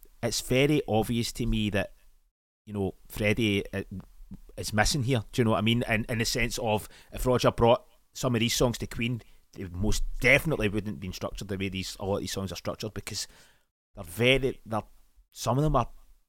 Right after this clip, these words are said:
painfully boring. Um, but again, nothing,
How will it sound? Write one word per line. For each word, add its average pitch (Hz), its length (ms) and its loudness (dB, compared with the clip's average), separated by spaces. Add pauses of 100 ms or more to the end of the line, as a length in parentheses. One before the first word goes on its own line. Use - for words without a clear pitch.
(400)
painfully 123 580 0
boring. 123 480 2 (920)
Um, 101 600 0 (240)
but 135 140 2
again, 139 400 4
nothing, 147 480 4